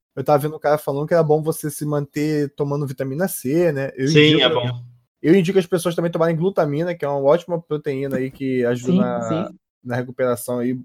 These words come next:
Speaker 1: é, pra imunidade e tal. Tomar dez gramas por dia, ainda mais nesse momento aí que tá, pra não pegar, porque assim, o negócio é o seguinte: se você tiver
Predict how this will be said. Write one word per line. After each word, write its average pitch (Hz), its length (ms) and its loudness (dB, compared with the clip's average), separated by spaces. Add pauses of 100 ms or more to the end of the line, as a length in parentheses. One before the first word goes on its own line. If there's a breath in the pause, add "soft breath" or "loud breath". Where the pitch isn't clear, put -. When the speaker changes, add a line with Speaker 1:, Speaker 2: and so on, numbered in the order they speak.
(140)
Speaker 1:
é, 117 240 -2
pra 123 160 -2
imunidade 127 640 0
e - 20 -18
tal. 131 160 0
Tomar 147 180 0
dez 156 240 4
gramas 156 240 -2
por 143 200 -4
dia, 147 120 0
ainda 156 160 0
mais 175 200 2
nesse 240 120 -10
momento 190 380 0
aí 160 120 0
que - 80 -20
tá, 127 340 2
pra 156 120 -4
não 190 80 -4
pegar, 208 280 4
porque 185 200 -2
assim, 233 220 6
o 180 40 2
negócio 175 300 4
é 220 40 2
o - 40 -8
seguinte: 180 340 -4 (200)
se - 40 -20
você 190 220 -2
tiver 214 240 4